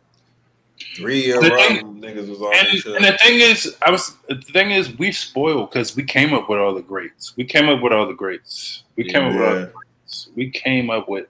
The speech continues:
Speaker 2: literally all the greats. Even, even if they were before our time, like Richard Pryor, whatever, we still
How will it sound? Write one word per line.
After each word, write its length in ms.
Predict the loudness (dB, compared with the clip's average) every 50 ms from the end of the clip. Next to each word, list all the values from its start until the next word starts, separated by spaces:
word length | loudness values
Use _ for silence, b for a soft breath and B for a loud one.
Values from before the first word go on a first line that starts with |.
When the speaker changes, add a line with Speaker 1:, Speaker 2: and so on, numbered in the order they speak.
| _ _
Speaker 2:
literally 500 | -4 -2 -2 0 0 0 -2 -2 -4 -4
all 300 | -4 -2 0 0 0 0 -2
the 100 | -6 -8
greats. 600 | -8 -6 -6 -6 -4 -2 -2 -2 -2 -4 -10 -16 -20 _ b b b b b b _ _ 6
Even, 360 | 6 6 6 6 4 2 0 0
even 240 | 0 2 2 4 2
if 140 | 2 2 4
they 100 | 4 4
were 140 | 6 4 2
before 420 | 2 -2 -6 -4 -2 2 4 4
our 100 | 4 4
time, 340 | 2 0 0 0 0 0 0
like 180 | -2 -2 -2 -2
Richard 280 | -4 -2 -4 -6 -4
Pryor, 320 | 0 2 4 6 6 4 4
whatever, 320 | 4 4 4 4 4 0
we 180 | -2 -2 -4 -6
still 580 | -6 -4 0 2 2 4 4 2 0 -2 -4